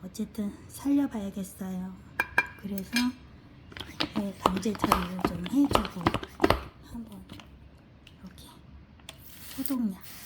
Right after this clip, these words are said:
균제 이렇게 해주고. 그리고 이제 여름 다 잘 보내가지고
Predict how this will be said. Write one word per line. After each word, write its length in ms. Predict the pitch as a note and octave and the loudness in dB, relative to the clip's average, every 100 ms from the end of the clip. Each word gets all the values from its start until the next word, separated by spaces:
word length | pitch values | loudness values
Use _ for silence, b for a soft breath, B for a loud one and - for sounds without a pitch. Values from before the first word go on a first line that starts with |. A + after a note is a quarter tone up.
| - | -8
균제 500 | - A3 G#3 F#3 F3+ | 8 8 8 4 -2
이렇게 180 | E3+ - - - - - - - - - - - - - - - - - - - - - - - - - - - - - - - - - - - - - - - - - - - - - - - - | -8 -10 -14 -14 -16 -16 -12 -12 -12 -14 -14 -14 -16 -20 -20 -14 -14 -14 -16 -20 -20 -16 -14 -14 -16 -18 -18 -14 -14 -16 -16 -16 -16 -16 -14 -14 -14 -14 -14 -2 -2 -2 -14 -14 -16 -18 -20 -20 -20
해주고. 2750 | - - - - - - - - - - - - - - - - - - - - - - - - - - - - - - - - - - - - - - - - - - - - - | -20 -16 -14 -14 -16 -14 -14 -14 -12 -12 -12 -14 -14 -14 -14 -18 -20 -20 -20 -20 -18 -16 -16 -16 -14 -12 -12 -14 -14 -12 -14 -16 -20 -18 -16 -16 -16 -14 -14 -14 -14 -14 -14 -16 -10
그리고 260 | C#4 - C#4 C#4 C#4 C4 | -8 -6 2 2 2 2
이제 280 | A3 A#3 A3+ | 2 4 2
여름 320 | A3 A#3 A#3+ | 4 4 2
다 380 | - A3+ A3+ A3 | 2 0 2 0
잘 240 | - A3 | -2 0
보내가지고 920 | A3 B3 A#3+ A3+ G#3+ - G#3 G#3 G#3 | 2 4 4 2 -2 -4 -6 -6 -6